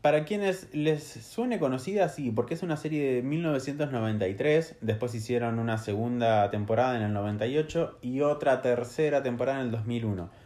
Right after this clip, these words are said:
Todas miniseries, de todas formas, o sea, son todas cortitas. Y Tales of the City es como la reencarnación de esta primera, mm, esta primera temporada, o segunda y tercera, la que ustedes quieran, pero arrancando desde cero,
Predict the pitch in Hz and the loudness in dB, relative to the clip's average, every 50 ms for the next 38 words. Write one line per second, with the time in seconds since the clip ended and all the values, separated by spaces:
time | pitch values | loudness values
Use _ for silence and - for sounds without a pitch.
0 | - - - _ - - 156 165 165 151 143 131 131 131 120 - 147 139 127 117 | -20 -20 -20 _ 0 2 2 2 2 2 0 0 0 0 0 0 0 2 2 2
1 | 120 123 120 107 107 113 107 107 - 131 123 120 117 117 117 110 - - 110 - | 0 0 -2 -2 0 2 2 2 2 0 0 0 0 -2 -4 -4 -8 -12 -6 -4
2 | 107 98 - 113 107 104 - 110 113 120 113 110 - - 127 127 135 147 143 147 | -4 -4 -2 -4 -4 0 2 2 2 2 0 -6 -4 -4 -4 -2 -2 0 4 4
3 | 143 147 - - - - - - - - - - 147 151 151 175 180 175 185 170 | 4 4 2 -4 -16 -20 -20 -20 -20 -16 -6 -2 -2 2 4 4 4 4 4 4
4 | 170 165 165 - 196 170 170 190 190 180 - - - 139 139 139 139 - 147 135 | 4 4 4 2 0 0 2 2 2 2 0 0 0 2 2 2 2 -2 -2 0
5 | 131 127 127 123 120 107 - - - - - - - - 135 123 120 117 113 113 | 2 2 2 2 2 0 -2 -6 -16 -20 -20 -20 -14 -6 -2 2 6 6 6 6
6 | 113 117 120 117 117 113 120 120 120 123 120 113 - 165 160 139 123 - 139 123 | 6 6 4 2 4 4 4 4 4 4 -2 -2 -2 -2 0 0 0 2 2 2
7 | 113 117 120 123 123 135 139 139 135 127 120 117 110 107 107 104 101 104 101 101 | 2 2 0 0 0 0 0 2 4 4 6 6 6 6 4 4 2 2 0 -2
8 | 101 98 98 98 - - - - - - - - - - - - - - 117 113 | -4 -6 -8 -10 -12 -14 -18 -18 -18 -18 -20 -20 -20 -20 -20 -16 -8 -6 0 2
9 | 135 120 120 123 123 131 139 135 123 131 131 131 139 139 147 165 165 160 156 151 | 2 2 4 2 2 4 2 2 2 2 2 4 6 8 8 8 8 10 10 10
10 | 147 143 135 123 113 110 - 113 113 127 135 123 110 113 113 107 - 143 123 104 | 10 10 10 8 6 4 2 0 0 0 0 0 2 0 0 0 2 2 4 4
11 | 101 101 - 113 110 - 151 151 151 190 180 180 175 165 - 160 170 180 190 196 | 4 2 0 0 0 2 2 2 4 2 2 2 2 0 0 0 0 2 4 4
12 | 208 214 208 - 160 139 139 131 131 147 156 170 165 156 143 127 117 113 113 107 | 2 2 0 -4 -4 -4 -2 -2 -2 -2 -2 2 2 2 2 2 2 0 0 0
13 | 110 - - 147 147 139 135 135 147 165 - | -2 0 0 2 2 2 2 2 2 2 0